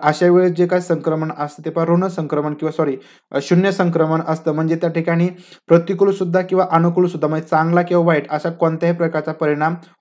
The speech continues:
होत नाही किंवा संक्रमण होत नाही, त्याला शून्य संक्रमण असं पहा म्हटलं जातं. म्हणजे या ठिकाणी जे उदाहरण आहे ते आपल्याला जर सांगायचं झालं तर पहा, इतिहास अध्ययनाचा गणित अध्ययनावर पहा कोणताच परिणाम होत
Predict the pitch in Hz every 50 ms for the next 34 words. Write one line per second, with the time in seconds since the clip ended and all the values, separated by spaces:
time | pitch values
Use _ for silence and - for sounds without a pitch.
0 | _ - 180 185 175 175 180 170 156 151 - 170 170 170 170 160 156 - 165 156
1 | 160 160 156 147 156 151 151 156 151 151 147 147 147 156 160 165 - 160 160 165
2 | 165 170 170 151 143 147 151 151 156 147 - 139 - 160 147 - 151 147 143 139
3 | - - 143 165 180 202 - - - - _ _ - 165 175 175 185 185 160 151
4 | 147 151 156 160 160 175 180 - 160 170 160 156 165 165 170 170 170 170 170 160
5 | 160 151 151 151 156 156 - 151 151 147 151 147 - 151 151 156 156 - 156 151
6 | 151 151 147 147 143 156 151 156 156 139 131 - 156 156 170 165 170 170 - -
7 | - - - _ - 156 160 175 170 - 185 190 190 - - 165 156 147 165 160
8 | 156 160 160 165 180 170 165 156 160 160 165 180 175 170 - 151 147 143 156 147
9 | 151 151 151 151 - 156 156 156 - 156 151 147 147 160 165 165 165 165 147 143
10 | 143 147 147 143 139 143